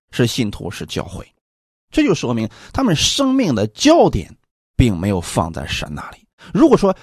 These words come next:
两方的生命的焦点都在神那里，他们会来到主面前一起祷告，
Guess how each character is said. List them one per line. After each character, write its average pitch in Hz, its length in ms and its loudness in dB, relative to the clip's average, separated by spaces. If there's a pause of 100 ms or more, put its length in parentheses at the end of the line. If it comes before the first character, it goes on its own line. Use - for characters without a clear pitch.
两 147 220 4
方 220 160 0
的 185 120 2
生 208 180 -2
命 208 100 0
的 139 120 0
焦 190 180 2
点 151 140 0
都 214 160 2
在 160 100 4
神 135 160 0
那 160 80 2
里， 135 60 -2
他 196 120 -2
们 185 140 0
会 165 260 2 (540)
来 113 220 0
到 123 160 2
主 110 180 -2
面 131 180 0
前 104 320 -4
一 156 140 -2
起 - 180 -6
祷 80 240 -6
告， - 240 -12